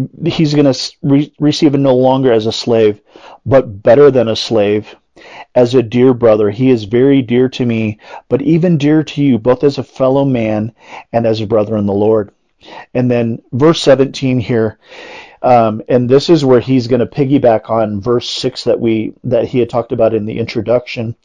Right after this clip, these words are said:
And he says, "So, if you consider me a partner, welcome him as you would welcome me." And let's just revisit verse seven again. Or I'm,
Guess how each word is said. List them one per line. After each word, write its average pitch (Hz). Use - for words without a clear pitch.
And 147
he 160
says, 156
"So, 160
if 139
you 160
consider 160
me 135
a 180
partner, 113
welcome 143
him 131
as 127
you 123
would 135
welcome 107
me." 110
And 123
let's 139
just -
revisit 123
verse 120
seven 127
again. 110
Or 117
I'm, 107